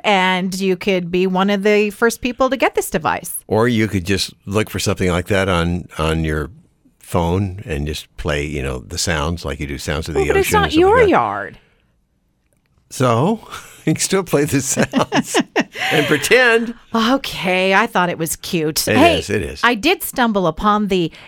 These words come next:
Speaker 1: natural home TikTok tunnel last night where people are building their own home here in the U S, trying to use as many natural materials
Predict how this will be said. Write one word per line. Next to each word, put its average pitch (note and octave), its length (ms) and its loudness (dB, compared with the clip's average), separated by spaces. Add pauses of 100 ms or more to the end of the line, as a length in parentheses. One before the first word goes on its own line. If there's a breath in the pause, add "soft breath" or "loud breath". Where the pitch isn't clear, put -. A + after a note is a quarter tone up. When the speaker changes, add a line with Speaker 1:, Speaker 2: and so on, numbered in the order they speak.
Speaker 1:
natural G#3 800 2
home G#3 580 2 (260 soft breath)
TikTok G3 640 0
tunnel D#3 380 0
last C#3+ 320 0
night E3 280 0
where E3+ 120 -2
people G#3+ 400 -2
are D3+ 160 0 (400 loud breath)
building C4 440 4
their F#3+ 220 0
own C4+ 220 4
home B3+ 380 2
here G#3 200 2
in G3 100 0
the F3+ 80 -2
U A3+ 240 2
S, G#3 180 0
trying D#4+ 300 0
to A#3+ 60 -8
use A#3 240 -2
as G3 160 0
many G#3+ 360 2 (200 loud breath)
natural A3 500 2
materials G#3 640 2